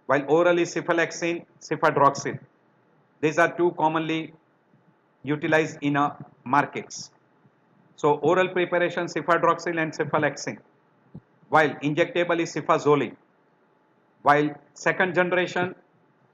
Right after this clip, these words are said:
parenteral preparation is ceforaxim, while oral preparation is ceforaxim and cefaclor.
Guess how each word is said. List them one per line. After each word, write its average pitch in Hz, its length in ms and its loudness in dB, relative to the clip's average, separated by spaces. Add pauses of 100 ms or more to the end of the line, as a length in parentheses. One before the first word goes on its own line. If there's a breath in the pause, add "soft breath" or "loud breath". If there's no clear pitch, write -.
(320)
parenteral 190 480 4
preparation 180 600 -2
is 180 300 -6 (400)
ceforaxim, 170 680 0 (920)
while 147 260 4
oral 175 260 2
preparation 175 640 -2 (400)
is 160 220 -4
ceforaxim 175 640 0
and 156 160 -4
cefaclor. 156 640 -2